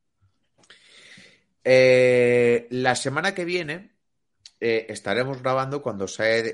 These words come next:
cuando se haya terminado el, el cierre de mercado de fichajes, así que para la semana que viene ya tenemos el programa hecho.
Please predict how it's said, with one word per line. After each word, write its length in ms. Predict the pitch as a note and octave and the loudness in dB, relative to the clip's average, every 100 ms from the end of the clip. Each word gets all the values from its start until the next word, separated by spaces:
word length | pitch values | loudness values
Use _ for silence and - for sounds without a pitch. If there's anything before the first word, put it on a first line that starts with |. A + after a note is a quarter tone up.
| - | -10
cuando 240 | - F#2 F#2 | -14 -10 -10
se 160 | - | -4
haya 220 | A2 A2+ | -2 -2
terminado 580 | A#2 G#2+ A2 A2+ A2+ C#3 | -2 -8 -8 -6 -6 -8
el, 920 | - G2 F#2 F2+ F2 E2+ E2 E2 D#2+ - | -8 -6 -4 -4 -6 -10 -10 -12 -12 -8
el 120 | F#2+ | -8
cierre 300 | - A#2+ A#2 | 0 2 2
de 80 | A2 | 2
mercado 380 | G#2+ G#2 G#2+ G#2 | 0 -2 0 0
de 100 | G2+ | -2
fichajes, 580 | G2+ - A2+ B2 C3 - | -6 -6 -6 -6 -18 -18
así 320 | - - G2 - | -16 -12 -14 -10
que 280 | A2 - _ _ _ _ - | -12 -12 _ _ _ _ -4
para 180 | G2+ | -2
la 80 | F#2+ | -2
semana 280 | F#2 F#2+ G2 | -6 -10 -8
que 80 | G2+ | -6
viene 180 | G2+ G#2 | -6 -6
ya 120 | G2 | -6
tenemos 300 | F#2 F2+ F2+ | -8 -8 -10
el 100 | E2+ | -10
programa 400 | F2+ F2 E2+ F2 | -8 -8 -8 -10
hecho. 360 | F2 G#2+ A#2+ | -10 -14 -16